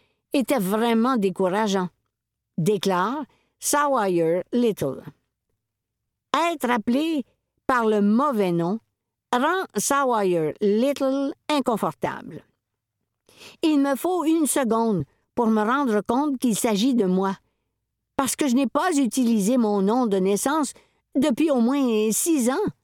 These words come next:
explique Sawyer Little. Pour Sawyer Little, le changement légal de son nom élimine la confusion et la gêne dans les salles d'attente des rendez-vous médicaux,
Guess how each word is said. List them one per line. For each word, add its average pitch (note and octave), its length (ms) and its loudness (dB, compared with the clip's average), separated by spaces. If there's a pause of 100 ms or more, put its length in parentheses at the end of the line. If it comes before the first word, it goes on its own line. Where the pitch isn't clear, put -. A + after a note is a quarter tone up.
(360)
explique A3+ 680 -4 (180)
Sawyer G#3+ 760 0 (100)
Little. G3 480 -2 (1200)
Pour D#4 180 0 (140)
Sawyer A3+ 720 0
Little, G#3+ 460 0 (340)
le C#4 120 2
changement B3 560 0
légal A3 640 0
de E3 120 0
son G#3 260 0
nom B3 180 0 (360)
élimine C#4 760 2
la E3+ 160 0
confusion A#3 760 0 (280)
et D#4 120 0
la G#3+ 180 2
gêne F3 520 0
dans F3 180 0
les D#3+ 300 0
salles A3+ 280 0
d'attente G#3 600 -2
des D#3+ 320 0
rendez-vous F#3+ 560 0
médicaux, F#3+ 600 0